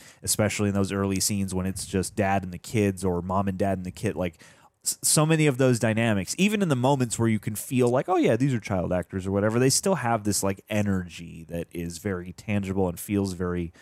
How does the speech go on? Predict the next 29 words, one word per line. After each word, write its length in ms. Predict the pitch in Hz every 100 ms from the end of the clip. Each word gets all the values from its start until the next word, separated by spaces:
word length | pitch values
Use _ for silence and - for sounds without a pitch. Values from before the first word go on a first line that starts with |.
| _ _
natural. 880 | 95 101 110 98 - 98 85 78 85 - _ _ _
And, 560 | 98 95 90 90 90 - _ _ _ _ _ _ -
and, 460 | 110 98 95 92 -
like, 360 | 107 98 92 -
again, 460 | 110 101 101 92 98
Selena 500 | - - 117 113 110
obviously 640 | 101 110 104 107 - 107
as 100 | 101
a 60 | 95
performance 540 | - - 107 101 95
has 260 | 107 104 -
to 80 | 101
be 160 | 92
breathtaking. 680 | 87 92 90 - 92 - 85
And 80 | 85
I 80 | 87
thought, 340 | - 95 92
yeah, 220 | 107 117
like, 320 | 95 95 92 - _ _ _ -
this, 200 | 165 -
this 160 | 180 135
blew 200 | 165 170
me 100 | 143
<laughs> 80 |
away 200 | 151 147 139
in 60 |
terms 340 | - 135 123 123
of, 120 | 110
like, 360 | 113 104 -